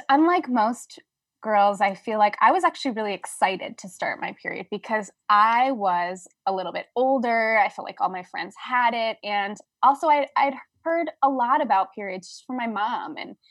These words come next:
she was pretty comfortable just, you know, like, walking around, you know, like, I had seen blood, I had seen pads, I had seen these things just kind of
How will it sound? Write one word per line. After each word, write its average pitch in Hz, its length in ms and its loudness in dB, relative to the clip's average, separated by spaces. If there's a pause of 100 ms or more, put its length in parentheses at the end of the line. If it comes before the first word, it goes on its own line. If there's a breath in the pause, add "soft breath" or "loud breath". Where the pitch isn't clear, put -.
(120)
she - 200 -6
was 277 140 -2
pretty 262 200 -6
comfortable 208 600 -4
just, 190 240 -14 (360 soft breath)
you - 80 -10
know, 190 140 -6
like, 185 180 -2
walking 208 380 0
around, 220 640 0
you 214 100 -8
know, 202 140 -4
like, 202 180 -2
I 214 80 4
had 208 140 -6
seen 220 540 -8 (100)
blood, 202 420 4
I - 80 -2
had 196 140 -10
seen 208 300 -12
pads, 190 440 0
I 185 60 -8
had 190 140 -10
seen 226 380 -8
these 202 200 -12
things 190 380 -10
just - 220 -18
kind 196 200 -8
of 202 120 -12